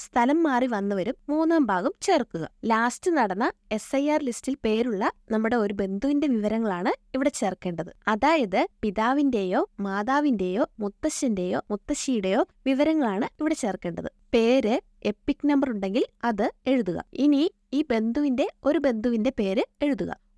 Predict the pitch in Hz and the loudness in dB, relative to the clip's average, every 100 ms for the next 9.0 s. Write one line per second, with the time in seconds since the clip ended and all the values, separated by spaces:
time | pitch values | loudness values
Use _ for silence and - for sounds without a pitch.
0 | 220 277 311 330 285 214 165 247 - _ | 0 2 2 0 -2 -4 -4 -6 -8 _
1 | - 226 240 254 294 302 285 226 220 208 | -10 -4 0 0 0 0 0 0 0 -2
2 | 285 - 247 247 247 208 220 233 190 170 | -4 -4 -6 -2 -2 -2 -2 -2 -2 0
3 | 311 - - 208 190 233 247 - 262 285 | -2 -4 -8 -6 -2 -2 -2 -2 0 0
4 | 226 202 202 220 240 208 175 226 - - | -2 -2 0 0 0 0 0 0 -2 -4
5 | 202 202 247 269 285 311 320 233 196 190 | -4 -2 0 0 0 -2 -2 -2 -2 -2
6 | 294 - 392 370 254 190 180 170 170 - | -4 -2 0 2 0 -2 -4 -6 -8 -10
7 | - 233 285 233 254 381 _ 185 202 226 | -2 2 2 2 -2 -2 _ -4 -2 0
8 | 349 320 277 254 220 220 220 180 - | 0 2 2 0 0 0 0 -2 0